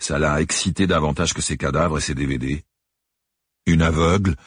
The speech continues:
vulnérable, fragile, un objet vivant. Il pénètre lentement dans sa vie, lui vole des objets, fantasme sur elle. À un moment, il franchit le pas et la kidnappe à Saint-Gervais.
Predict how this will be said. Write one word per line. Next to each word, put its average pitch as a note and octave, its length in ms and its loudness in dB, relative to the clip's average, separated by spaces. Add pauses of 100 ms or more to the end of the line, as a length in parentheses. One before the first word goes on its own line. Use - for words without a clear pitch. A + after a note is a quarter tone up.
(500)
vulnérable, D#2+ 840 0
fragile, D#2 640 -2 (760)
un D#2+ 160 2
objet D#2 240 0
vivant. D2+ 480 0 (920)
Il D#2 160 2
pénètre E2+ 420 2
lentement F2+ 500 2
dans E2+ 140 0
sa E2 180 0
vie, F2+ 360 2
lui E2+ 160 4
vole E2 200 2
des D2+ 200 0
objets, E2+ 500 0
fantasme D#2+ 600 -2
sur D#2+ 280 0
elle. F#2 280 0 (1080)
À E2 100 2
un F2+ 80 4
moment, F2+ 340 4
il D#2+ 120 2
franchit F#2+ 380 0
le E2 80 2
pas F2 200 2
et F2+ 60 2
la E2 100 0
kidnappe D#2 400 -2
à C#2+ 60 -2
Saint-Gervais. C#2 560 -4